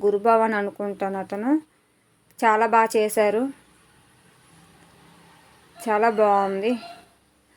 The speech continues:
ఇంకా కోలాటం కూడా పెట్టారండి, ఆ వీడియో కూడా ఉంది వెనక, తర్వాత చూడండి. అలాగా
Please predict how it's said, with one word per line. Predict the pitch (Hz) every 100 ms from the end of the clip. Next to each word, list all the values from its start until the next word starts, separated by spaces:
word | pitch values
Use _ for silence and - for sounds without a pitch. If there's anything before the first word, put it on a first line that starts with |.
| _
ఇంకా | 220 220
కోలాటం | 226 226 214 233 247 262
కూడా | 254 240
పెట్టారండి, | 247 214 - 220 202 196 220
ఆ | 226 208
వీడియో | 220 226
కూడా | 220 220 220
ఉంది | 196 196 196 233 269 254 _ -
వెనక, | 196 196 214
తర్వాత | 208 190 196 196
చూడండి. | 214 214 208 196 196 185
అలాగా | 185 185 196